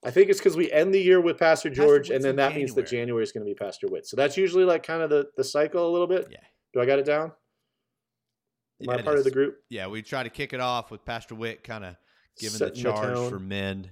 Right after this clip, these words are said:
Speaker 2: in January. And we wrap it up with something mind-blowing from P W G that's gonna change your life completely, one hundred percent. It always does, every December.
Speaker 1: Yeah. Okay.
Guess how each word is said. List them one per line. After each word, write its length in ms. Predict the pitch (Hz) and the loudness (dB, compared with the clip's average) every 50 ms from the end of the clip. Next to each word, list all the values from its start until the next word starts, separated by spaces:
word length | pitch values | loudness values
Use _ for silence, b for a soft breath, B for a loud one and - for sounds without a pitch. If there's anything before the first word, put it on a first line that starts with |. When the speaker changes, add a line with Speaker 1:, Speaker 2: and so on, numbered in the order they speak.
| 95 - | -20 -20
Speaker 2:
in 140 | 92 90 85 | -20 -20 -14
January. 800 | 80 90 95 92 95 98 95 95 92 92 92 92 92 90 87 - B B B B B B _ _ _ _ _ _ _ _ _ _ _ _ - | -10 -8 -6 -6 -6 -6 -8 -6 -6 -4 -4 -4 -4 -6 -8 -10 B B B B B B _ _ _ _ _ _ _ _ _ _ _ _ -20
And 100 | - 85 | -18 -16
we 60 | 85 | -10
wrap 340 | 85 95 95 95 95 - 98 | -6 -2 -2 -2 -2 -2 -4
it 80 | 95 | -2
up 240 | 95 95 95 90 92 | -2 -2 -2 -4 -6
with 380 | 92 87 85 85 - - _ _ | -6 -6 -6 -8 -10 -14 _ _
something 440 | _ - - - 107 92 - 95 90 | _ -16 -14 -12 -12 -10 -10 -10 -12
mind-blowing 760 | 87 87 87 90 92 92 92 82 87 87 85 85 85 85 85 | -10 -8 -8 -6 -6 -8 -8 -10 -10 -10 -8 -8 -10 -10 -12
from 160 | - 85 80 | -14 -16 -14
P 140 | - - 90 | -12 -10 -8
W 260 | 87 87 85 87 85 | -6 -6 -6 -6 -8
G 240 | 80 82 87 90 90 | -10 -8 -8 -8 -8
that's 160 | 87 82 - | -10 -12 -12
gonna 180 | - 101 95 90 | -12 -12 -12 -12
change 320 | - - 123 127 127 120 | -10 -10 -10 -10 -10 -10
your 80 | 131 123 | -6 -2
life 300 | 135 160 175 170 - - - _ _ - | 0 0 0 0 -2 -8 -16 _ _ -12
completely, 580 | - 135 131 131 151 180 - 120 123 127 - _ _ - | -12 -10 -6 -4 -4 -4 -4 -6 -10 -12 -14 _ _ -10
one 220 | 101 120 143 143 | -6 -4 -4 -4
hundred 200 | 147 147 143 143 | -4 -4 -6 -6
percent. 420 | 131 135 - - 156 160 147 151 - _ b b b _ | -8 -10 -10 -8 -6 -6 -6 -6 -10 _ b b b _
It 160 | - 120 123 | -8 -4 0
always 340 | 127 131 147 139 139 139 131 | 0 0 0 0 -4 -8 -8
does, 280 | - 143 143 135 - - | -8 -8 -8 -8 -8 -10
every 220 | - 131 127 139 135 | -10 -10 -8 -8 -10
December. 360 | 131 127 - - 143 139 107 | -10 -12 -10 -10 -8 -6 -4
Speaker 1:
Yeah. 160 | 113 113 123 - _ _ _ - | -4 -6 -6 -10 _ _ _ -14
Okay. 280 | - 120 - 185 175 | -12 -10 -8 -10 -10